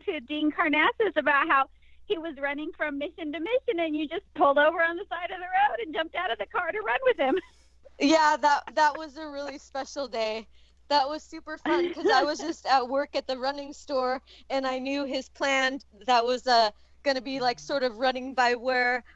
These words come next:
Speaker 2: I worked and then running down to the mission to meet his family, and I just sort of, like, left work and ran with him. It was awesome.
Speaker 1: <laughs>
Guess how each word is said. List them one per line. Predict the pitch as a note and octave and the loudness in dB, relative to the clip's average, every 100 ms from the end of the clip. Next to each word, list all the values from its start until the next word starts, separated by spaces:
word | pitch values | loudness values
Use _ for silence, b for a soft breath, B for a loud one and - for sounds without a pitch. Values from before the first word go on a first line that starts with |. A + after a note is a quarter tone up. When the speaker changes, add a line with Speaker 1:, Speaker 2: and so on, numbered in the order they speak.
| - | -2
Speaker 2:
I | B3 | 0
worked | B3 C4 C4 - | 0 -2 -2 -4
and | C4+ A#3+ | -8 -6
then | A#3+ A#3+ | -6 -4
running | B3 B3+ B3 | -4 -2 -2
down | A#3+ B3 B3+ | 0 0 0
to | D4 | -6
the | A3+ | -2
mission | A#3+ C4+ B3 A3+ A#3+ | -2 -2 -2 -6 -4
to | D4 | -6
meet | B3 A#3+ A#3 | -2 -2 2
his | A#3 - | 2 2
family, | A#3 A#3+ C4 A#3+ A#3+ - _ | -2 0 2 2 0 -2 _
and | B3 | 0
I | B3+ | 0
just | B3+ D4 - - | 2 -2 -4 2
sort | C#4 C4 | 4 4
of, | C4 | 2
like, | B3 A#3 | 0 0
left | B3 C4 - | 0 0 0
work | C4+ C#4 - | -4 -4 -2
and | B3 | -4
ran | B3+ C#4 C4 | -2 -2 -2
with | A#3 | -6
him. | F#3+ F#3+ - - | -6 -8 -16 -20
It | - | -4
was | D#4 D4+ - | -2 0 2
awesome. | D#4 - F#3+ E3 - | 2 2 -4 -12 -20
Speaker 1:
<laughs> | _ - | _ 0